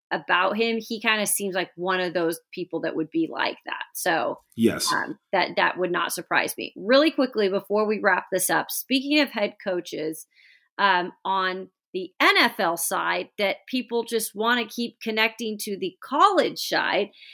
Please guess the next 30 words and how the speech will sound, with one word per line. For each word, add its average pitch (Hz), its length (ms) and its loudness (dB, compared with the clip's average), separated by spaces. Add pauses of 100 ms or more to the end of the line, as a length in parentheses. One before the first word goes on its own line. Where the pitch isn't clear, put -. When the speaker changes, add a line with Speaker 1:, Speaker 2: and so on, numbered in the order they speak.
(300)
Speaker 1:
is 254 500 6 (720)
former 254 460 2
Ohio 190 480 2
State 170 600 -2 (560)
linebacker, 185 720 0 (320)
uh, 160 240 4
Speaker 2:
Mm. - 180 -4
Speaker 1:
very 160 260 0
beloved, 156 800 0
uh, 185 140 2
Mike 165 320 -2
Vrabel, 170 580 0 (100)
who 180 280 4
actually 170 680 -2 (460)
clearly 160 260 2
was 160 160 0
an 165 140 -2
assistant - 520 -4
there 170 360 -2 (300)
as 208 220 4
well 202 260 6
under 240 260 2
Urban 220 260 0
Meyer. 214 280 4
And 247 360 2
I 220 120 4
have 220 180 -4
covered 208 300 -6
him 208 160 -4
now 175 380 -2